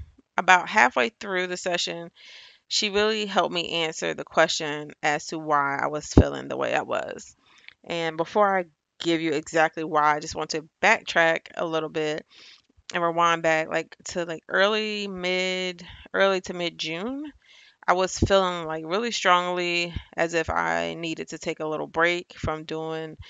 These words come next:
so much. Um, and I just needed to slow down. So I work a nine-to-five. I have a photography business, which is part-time. However, it requires a lot of hours to maintain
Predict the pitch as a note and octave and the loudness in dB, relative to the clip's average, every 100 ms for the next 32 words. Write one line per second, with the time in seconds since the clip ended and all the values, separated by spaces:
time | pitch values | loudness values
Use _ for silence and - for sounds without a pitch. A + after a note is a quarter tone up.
0 | - - - - D3+ D3 C#3+ - - - | -20 -20 -8 -2 -2 -2 -6 -6 -10 -12
1 | - - _ - _ _ - F3 E3+ E3 | -14 -20 _ -20 _ _ -6 -4 -2 -4
2 | D#3 E3 D#3+ D#3+ F3 D3 - E3 - E3 | -6 -6 -6 -8 -10 -10 -12 -10 -4 -4
3 | D#3 D#3+ D3+ D3 D#3+ - - - E3 D#3+ | -2 -4 -6 -8 -12 -14 -12 -2 0 2
4 | D#3 D#3 - _ - F3 F3+ F3 E3+ - | 0 -4 -10 _ -2 2 2 0 -2 -6
5 | - - - F3+ E3+ D#3+ F#3 - E3 D#3+ | -20 -20 -12 -8 -2 -2 -2 -4 -4 -2
6 | D#3+ E3 - - _ _ D#3 D#3+ E3 D#3+ | -4 -6 -10 -20 _ _ -8 -6 -2 -2
7 | D#3 A#2+ E3 E3 E3 E3 _ _ _ _ | -4 -6 -6 -6 -8 -10 _ _ _ _
8 | _ _ _ - F#3+ G#3 G#3+ A3 A3+ F#3 | _ _ _ -6 0 4 4 2 -2 0
9 | F#3 G3 F#3 F3 E3+ - - F3+ G3 - | 0 -2 -6 -6 -8 -10 -6 -2 -2 -4
10 | - F3+ F#3 G#3+ G#3+ F3+ E3+ - F3 E3+ | -10 -6 -4 -4 -6 -4 -4 -2 -2 -2
11 | F3 E3+ E3+ F3 _ _ _ _ - _ | -2 -2 -6 -12 _ _ _ _ -12 _
12 | - B4 C#5+ F4 C#4 G#3 E3 E3 D#3 D#3+ | 0 2 2 4 2 2 2 2 2 0
13 | D3+ C3+ E3+ - E3+ E3 E3 - D#3+ D#3+ | -2 -2 -6 -4 -6 -4 -6 -6 -8 -8
14 | D#3+ | -12